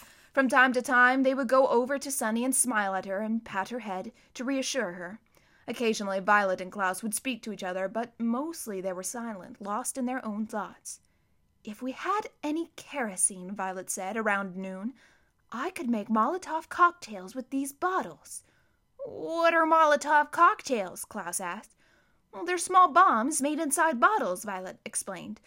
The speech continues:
"We could throw them out the window and attract the attention of passers-by." "But we don't have kerosene," Klaus said mournfully. They were silent for several hours. "If we were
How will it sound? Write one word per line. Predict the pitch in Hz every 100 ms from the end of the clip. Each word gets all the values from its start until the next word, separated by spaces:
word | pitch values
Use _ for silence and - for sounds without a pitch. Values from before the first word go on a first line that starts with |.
| _ _ _ -
"We |
could | 359 -
throw | 339 370
them | 392 370
out | 262 285
the | 294
window | 208 196 196
and | 277
attract | 294 - 349 370
the | 381
attention | 403 - 220 254
of | 277
passers-by." | - 226 233 285 330 359 381 220 220 _ _ _ _ _ - 226
"But | 208 202 202
we | 233
don't | 220 285 294
have | 285 294 320
kerosene," | - 277 330 339 247 233 269
Klaus | 269 - 202 196
said | 214 196
mournfully. | 202 196 185 196 190 233 _ _ _ _ _ -
They | 196
were |
silent | 190 233 202 180 180
for | 226
several | 214 220 185 185
hours. | 190 180 185 - - _ _ _ _ _ _ _ _ _
"If | 214 214 -
we | 208 233 311
were | 349